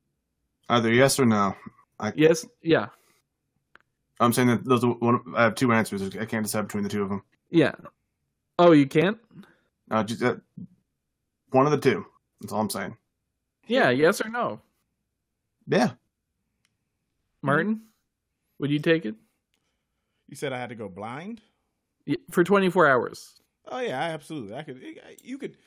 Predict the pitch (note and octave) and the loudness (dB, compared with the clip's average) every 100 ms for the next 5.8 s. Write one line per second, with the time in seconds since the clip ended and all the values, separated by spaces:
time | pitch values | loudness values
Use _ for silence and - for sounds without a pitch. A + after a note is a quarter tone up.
0 | _ _ _ - F3+ G#3 A#3 A3 G#3 F3 | _ _ _ -14 -8 -8 -6 -6 -6 -6
1 | D#3 C#3+ C#3+ D3 D3+ C#3 A#2+ A#2+ A#2+ A2 | -8 -8 -8 -8 -10 -10 -10 -8 -8 -8
2 | A#2+ B2+ D3 D3+ F#3 C4 A3 C3+ G#2+ G2+ | -8 -8 -10 -12 -10 -8 -8 -8 -10 -14
3 | A2 G2 G2 A2 _ _ - D#4 F#3+ F#3+ | -16 -16 -16 -18 _ _ -20 -20 -18 -18
4 | C#3 - - - - G3+ - - - C4+ | -18 -20 -20 -20 -6 -6 -6 -14 -14 -12
5 | - D#3 B2 A2 G3+ G#3 D3 | -8 -8 -2 0 2 2 -2